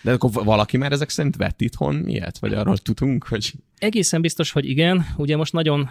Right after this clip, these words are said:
Speaker 2: nagyon kevés lehetőség van arra, hogy különböző rendezvényeken ezek-, ezeket meg is mutathassák. Valószínűleg ez is a-, az oka annak, hogy sokkal kevesebb spotot látunk így a, a napjainkban, mint,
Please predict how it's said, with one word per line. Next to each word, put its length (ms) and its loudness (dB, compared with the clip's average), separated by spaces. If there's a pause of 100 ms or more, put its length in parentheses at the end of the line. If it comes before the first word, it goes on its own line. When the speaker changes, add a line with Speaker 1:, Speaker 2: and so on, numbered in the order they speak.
Speaker 2:
nagyon 260 0
kevés 300 2
lehetőség 500 2
van 120 2
arra, 200 2
hogy 140 0
különböző 360 0
rendezvényeken 600 0
ezek-, 260 -2
ezeket 280 0
meg 140 0
is 100 0
mutathassák. 720 0
Valószínűleg 440 0
ez 80 4
is 140 0
a-, 160 0
az 120 -2
oka 180 0
annak, 220 2
hogy 100 -2
sokkal 300 -4
kevesebb 360 -6
spotot 340 -6
látunk 440 -2
így 120 2
a, 180 0
a 40 -2
napjainkban, 600 0
mint, 280 0